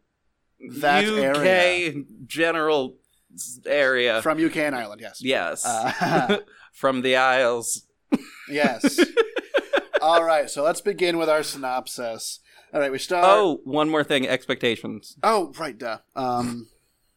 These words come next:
Speaker 2: <laughs>
Speaker 1: I expected <laughs> to have a Batman. Oh, oh
Speaker 2: Mm.
Speaker 1: God.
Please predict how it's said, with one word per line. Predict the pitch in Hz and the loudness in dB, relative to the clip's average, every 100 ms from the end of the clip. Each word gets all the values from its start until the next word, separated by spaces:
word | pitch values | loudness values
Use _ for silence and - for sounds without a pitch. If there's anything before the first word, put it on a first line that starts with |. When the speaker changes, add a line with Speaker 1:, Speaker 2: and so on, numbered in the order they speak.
| _ | _
Speaker 2:
<laughs> | _ _ _ - 160 151 | _ _ _ -6 -6 -2
Speaker 1:
I | 151 143 | 0 0
expected | 202 - - 127 - - 113 - 807 - - _ _ | 0 -4 -6 -8 -8 -16 -12 -10 -12 -16 -20 _ _
<laughs> | _ _ _ - _ _ | _ _ _ -20 _ _
to | - 131 | -10 -10
have | 143 135 | -4 -6
a | 123 | -6
Batman. | 123 123 - 117 117 _ _ _ _ - - - - | -8 -8 -8 -12 -16 _ _ _ _ -20 -20 -20 -16
Oh, | 131 _ - | -16 _ -18
oh | 139 | -14
Speaker 2:
Mm. | 131 | -12
Speaker 1:
God. | 143 104 | -10 -12